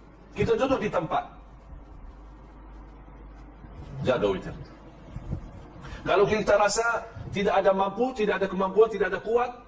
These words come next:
sebab kita tua, sebab kita sakit, silahkan witir sebelum tidur.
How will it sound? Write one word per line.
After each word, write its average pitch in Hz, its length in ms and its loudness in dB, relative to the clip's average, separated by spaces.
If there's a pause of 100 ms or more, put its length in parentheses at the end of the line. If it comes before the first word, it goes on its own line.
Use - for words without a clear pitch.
(120)
sebab 185 240 -2
kita 190 240 0
tua, 220 560 4
sebab 190 320 -2
kita 185 160 2
sakit, 233 480 0 (880)
silahkan 131 560 2
witir 117 400 0
sebelum 117 400 4
tidur. 101 320 -2